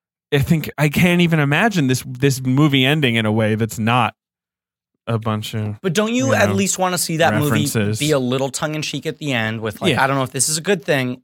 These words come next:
Speaker 2: or at the end, try to break down that wall a little bit? I'm not saying the entire D N A of the film has to be rewired, but the last ten minutes,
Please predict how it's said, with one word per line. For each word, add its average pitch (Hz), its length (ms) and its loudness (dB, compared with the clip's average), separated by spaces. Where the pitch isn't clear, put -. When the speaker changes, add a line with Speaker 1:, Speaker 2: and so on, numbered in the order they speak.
Speaker 2:
or 202 320 6
at - 220 -2
the 143 180 -8
end, 143 260 0
try - 240 -2
to 131 80 -2
break 127 220 0
down 117 160 0
that 113 140 -2
wall 110 340 2
a 120 60 -2
little 113 260 -4
bit? - 180 -18
I'm 226 80 0
not 269 160 4
saying 247 140 2
the 202 100 0
entire 175 440 0
D 139 220 -2
N 139 140 2
A 147 100 4
of 151 100 2
the 131 80 -2
film 120 140 -4
has 110 120 -4
to - 40 -18
be 120 80 -6
rewired, 113 440 -4
but - 80 -10
the - 80 -10
last 175 260 2
ten 151 180 -4
minutes, 156 300 0